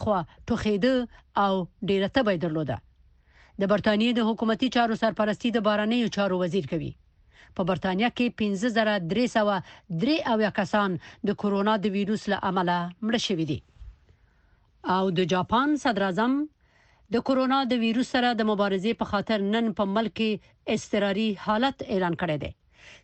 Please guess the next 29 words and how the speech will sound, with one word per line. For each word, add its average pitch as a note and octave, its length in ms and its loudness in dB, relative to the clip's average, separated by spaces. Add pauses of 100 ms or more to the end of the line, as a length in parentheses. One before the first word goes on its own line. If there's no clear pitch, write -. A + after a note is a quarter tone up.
شینزو B3 460 2
ابي A3+ 180 2
ویلي A#3+ 380 2
دی A#3+ 80 0
چې G#3 180 -2
د G3+ 140 0
ویروس G3+ 340 0
له G3+ 200 0
امله G#3+ 280 2
د G#3+ 140 0
اقتصادي G3+ 560 0
زیانونو G#3+ 420 0
د F#3+ 160 0
مخنیوي G#3+ 400 0
لپاره G3 320 0
یې A3 560 -4
د F#3 160 -2
یو A#3+ 140 2
ټریلیون A#3 580 0
ډالرو G3 340 0
په - 200 -4
ارزښت F3 340 -4
بودیجه F3+ 480 -2
ځانګړې E3 400 -2
کړې D#3+ 200 -4
ده. - 60 -6 (840)
د G3+ 120 4
اضطراري G#3+ 480 2
حالت G#3+ 220 2